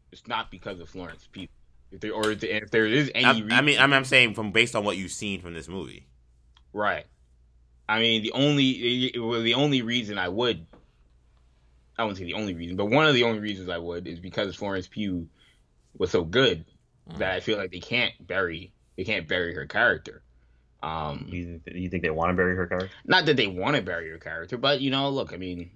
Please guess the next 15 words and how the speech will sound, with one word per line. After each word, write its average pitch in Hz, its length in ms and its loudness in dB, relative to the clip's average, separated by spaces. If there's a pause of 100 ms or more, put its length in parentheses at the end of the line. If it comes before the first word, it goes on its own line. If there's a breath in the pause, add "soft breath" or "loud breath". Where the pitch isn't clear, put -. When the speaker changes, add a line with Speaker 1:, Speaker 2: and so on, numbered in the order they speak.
Speaker 1:
again, 92 240 -4
we'll 101 120 -2
get 101 160 -2
into 90 160 -6
the, 82 140 -2 (120)
the, 85 240 0
the 73 140 -6
post-credit 98 500 2
scene, 85 240 -6
but, 87 60 -2
I 82 40 -4
mean, 95 300 -2
you 90 80 0
know, 87 220 -2 (640)
she's, - 240 -10